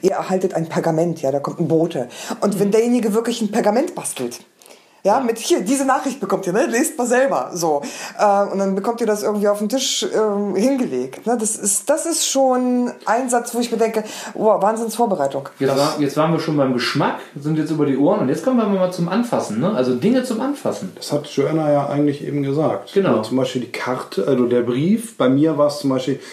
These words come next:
Speaker 3: ähm, ich hab früher gerne so, so Landkarten gemacht. Kennt ihr, kennt ihr alle,
Speaker 2: Ja,
Speaker 3: Klassiker,
Speaker 2: ja, ja.
Speaker 3: äh, Kaffee rein und dann irgendwie ein bisschen im Ofen trocknen lassen und dann ist das schön zerbröselt und sah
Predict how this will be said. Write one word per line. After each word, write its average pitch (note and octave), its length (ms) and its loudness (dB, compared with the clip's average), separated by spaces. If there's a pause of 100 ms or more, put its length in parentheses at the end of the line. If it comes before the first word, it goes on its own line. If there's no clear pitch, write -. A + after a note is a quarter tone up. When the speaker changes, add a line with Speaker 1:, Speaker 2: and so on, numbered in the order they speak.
(360)
Speaker 3:
ähm, B2 840 2 (160)
ich - 60 -16
hab - 80 -18
früher B2+ 280 -4
gerne A#2 240 -2
so, G#2+ 140 -8
so G#2+ 300 -12
Landkarten A2 600 -6
gemacht. - 240 -10
Kennt C3 200 2
ihr, B2+ 120 0 (200)
kennt C#3 180 0
ihr C3 40 2
alle, A#2+ 100 2
Speaker 2:
Ja, B2+ 80 2
Speaker 3:
Klassiker, C3 440 0
Speaker 2:
ja, C3 340 2 (280)
ja. C#3 80 -4
Speaker 3:
äh, C#3+ 40 -4 (100)
Kaffee D3 300 2
rein C3 560 2
und A#2+ 360 -4
dann B2+ 180 2
irgendwie C3 220 2
ein B2+ 80 4
bisschen B2+ 280 0
im B2+ 120 2
Ofen C3+ 300 0
trocknen C3+ 380 0
lassen B2+ 500 2
und A#2+ 100 -2
dann B2 140 2
ist A#2+ 100 -8
das B2 100 -4
schön C3 220 -2
zerbröselt B2 600 0
und A#2+ 180 -2
sah A#2+ 300 2